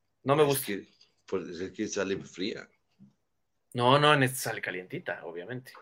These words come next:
Speaker 1: Tiene su calentador.
Speaker 2: Ay,
Speaker 1: Y,
Speaker 2: no sé.
Speaker 1: y calienta, y calienta también la taza,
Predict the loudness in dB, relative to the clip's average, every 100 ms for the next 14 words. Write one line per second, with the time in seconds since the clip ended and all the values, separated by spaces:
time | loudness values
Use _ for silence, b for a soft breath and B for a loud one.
0 | _ _ _ _ _ _ _ _ -6 -6
1 | -8 -8 -6 -6 -6 -8 -14 -16 -12 -8
2 | -4 -4 0 4 6 6 6 6 6 4
3 | 4 4 6 6 6 4 6 4 6 2
4 | 0 -6 -10